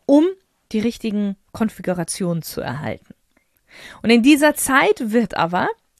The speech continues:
ein einmaliges Produkt entwickelt, dessen Qualität sich allerdings erst auf den zweiten Blick eröffnen soll. Denn es gibt eine sehr nette alte Schneiderweisheit, die besagt,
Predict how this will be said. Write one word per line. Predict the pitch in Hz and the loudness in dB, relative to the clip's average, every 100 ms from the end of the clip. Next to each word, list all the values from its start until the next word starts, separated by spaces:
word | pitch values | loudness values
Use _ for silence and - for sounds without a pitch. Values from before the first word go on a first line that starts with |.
| _ | _
ein | 190 220 | -2 -2
einmaliges | - 196 226 254 285 277 294 | 0 0 2 0 -2 -4 -8
Produkt | - 220 254 - | -10 -8 -8 -6
entwickelt, | 190 165 - 233 | -6 -6 -8 -8
dessen | 196 208 | -6 -8
Qualität | 196 196 202 - 208 240 - _ _ | -6 -6 -6 -4 -6 -6 -12 _ _
sich | - 226 - | -10 -8 -4
allerdings | 190 202 208 214 247 - _ | -2 0 0 -2 -4 -10 _
erst | 180 170 240 - _ | -4 -4 -6 -10 _
auf | 220 277 381 | 2 2 -2
den | - 262 247 247 - _ | -4 0 0 -2 -8 _
zweiten | - - - 440 - 208 | -16 -6 -4 -4 -6 -6
Blick | 180 175 - | -4 -6 -6
eröffnen | - - 151 - 151 160 | -8 -8 -12 -12 -10 -10
soll. | - 156 214 - - - _ - | -6 -4 -4 -6 -18 -20 _ 2
Denn | 277 349 381 | 4 4 0
es | 262 - - | -2 -4 0
gibt | 330 - - | 0 0 -2
eine | 202 208 | 2 2
sehr | 196 208 254 | 2 2 2
nette | 233 233 254 208 | 2 2 2 0
alte | - 214 226 | 2 0 0
Schneiderweisheit, | 214 - 208 247 254 156 139 127 - 196 196 - | -4 -2 0 2 2 0 -2 -2 -4 -2 -4 -6
die | 175 | -8
besagt, | 185 170 175 214 - | -4 2 4 4 -2